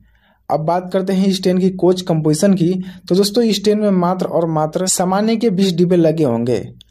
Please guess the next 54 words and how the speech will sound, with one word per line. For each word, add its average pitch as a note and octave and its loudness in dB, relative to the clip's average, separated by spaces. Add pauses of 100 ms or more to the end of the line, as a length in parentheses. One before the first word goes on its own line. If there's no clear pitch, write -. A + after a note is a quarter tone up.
(240)
जिसकी F3+ 0
बुकिंग G3 0
भी F#3+ 0
शुरू F#3+ 0
हो F#3 2
चुकी G3 -2
है, F#3+ 2
जिसका E3+ -2
बुकिंग D#3+ -6
आप C#3 -6
कर C#3 -4
सकते D#3 -6
हैं। F3+ -4
और D#3 0
इसी G3 -2
के A3+ 0
साथ A3 -2
साथ G#3+ -6
आप F#3 -2
नीचे F#3 2
देख F#3+ 0
सकते G3 -4
हैं F3 0 (800)
एक E3 -2
और G3 2
नई G3+ 0
ट्रेन G3+ 0
है, F#3 2
जो G3 0
कि F#3+ 0
लोकमान्य E3 2
तिलक G3 0
टर्मिनल F#3 2
से F#3+ 0
दानापुर F3 0
के F3+ -2
लिए F3 4
चलेगी, E3+ -2 (760)
और D#3+ 2
दानापुर G3 -2
से G3+ -2
लोकमान्य E3+ 0
तिलक F#3 0
के F#3 0
लिए F3 2
चलेगी F3 0
यह E3+ 4
सुपरफास्ट E3+ -2
ट्रेन, F#3 0
जिसका D#3 -4
ट्रेन E3 -2
नंबर E3+ 0
है E3+ 0
ज़ीरो E3 0